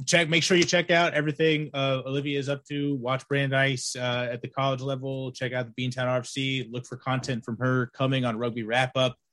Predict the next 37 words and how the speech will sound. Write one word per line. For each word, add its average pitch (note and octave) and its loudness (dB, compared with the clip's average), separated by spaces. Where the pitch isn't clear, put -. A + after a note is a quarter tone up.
Um, G2+ -4
and D3+ 2
look D3+ 2
out E3 2
for D#3+ 2
the D3+ 0
next D#3+ 0
episode D3+ 2
of C#3 -2
the B2 -6
Drink C#3 -2
Up E3 -2
Podcast E3 0
with G#2+ -8
me, C#3 0
Zach B2 -2
Lanning, B2+ -2
and G#2 -14
Colby A#2+ -4
Marshall. A#2 -2
You A2 -4
can - -16
check A#2 -4
us A2+ -6
out A2+ 0
wherever G#2+ -4
you G#2 -8
get A#2+ 2
your A#2+ -8
podcasts. A#2 -2
Uh, G2+ 0
follow C3+ 4
us C3 0
on A#2+ -2
social B2 -6
media. B2+ 2
Uh, F#2+ -4